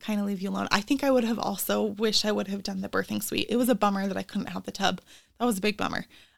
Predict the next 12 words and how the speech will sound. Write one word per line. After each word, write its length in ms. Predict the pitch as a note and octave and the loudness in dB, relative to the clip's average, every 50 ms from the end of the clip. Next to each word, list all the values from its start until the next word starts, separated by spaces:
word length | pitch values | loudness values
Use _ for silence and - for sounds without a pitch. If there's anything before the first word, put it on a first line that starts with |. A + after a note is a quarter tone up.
| - - | -4 -2
Um, 280 | G#3+ G#3+ G#3 G3+ G3+ | 0 0 2 2 2
and 180 | - G#3+ G#3+ G#3+ | 2 2 2 2
I 60 | G#3 | 2
think 160 | G#3+ A#3 G3 | 2 0 0
the 80 | G3 - | 0 -2
birthing 280 | G#3 G3+ G3+ G#3+ G#3+ | -4 -2 -2 -2 -2
suite 200 | G#3 - A3 - | 0 0 -2 0
would 80 | - G3+ | 0 -2
have 80 | G3+ G3 | -2 -2
been 100 | G3 F#3+ | -2 -2
nice 300 | F#3+ G3 G3 F#3 - - | 0 -2 -2 -4 -4 -6
because, 420 | G#3 G3+ - G3+ G3+ F#3 - | -8 -8 -6 -6 -4 -4 -4